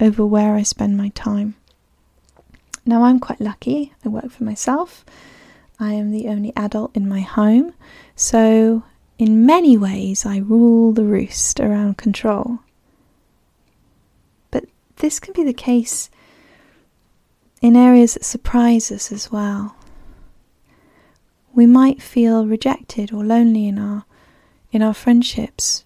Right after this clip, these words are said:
To what degree we have control over how other people see us or like us is very limited, but the degree to which I have control about contacting other people, that's absolutely in my control.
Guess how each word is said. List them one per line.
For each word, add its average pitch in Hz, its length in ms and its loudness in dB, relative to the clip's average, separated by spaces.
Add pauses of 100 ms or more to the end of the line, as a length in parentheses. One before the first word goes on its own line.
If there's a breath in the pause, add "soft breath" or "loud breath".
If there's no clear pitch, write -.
(120)
To - 140 -6
what 247 200 0
degree 233 320 -2
we 220 100 0
have 214 200 -4
control 220 560 -2
over 214 200 -4
how 214 260 -4
other 214 160 -2
people - 380 -10
see 220 320 -2
us 247 240 -2
or 208 60 -4
like 233 380 0
us - 400 -4
is 208 220 -2
very 269 400 0
limited, 233 600 2
but - 160 -8
the 240 80 -4
degree 254 400 -6
to - 180 -4
which 240 340 -4 (500 soft breath)
I 226 80 2
have 220 200 0
control 220 540 -4
about 214 420 -8 (160)
contacting 240 720 0
other 233 140 2
people, 247 580 -4 (720)
that's - 220 -10
absolutely 208 640 -2
in 196 100 2
my 202 160 -2
control. - 540 -8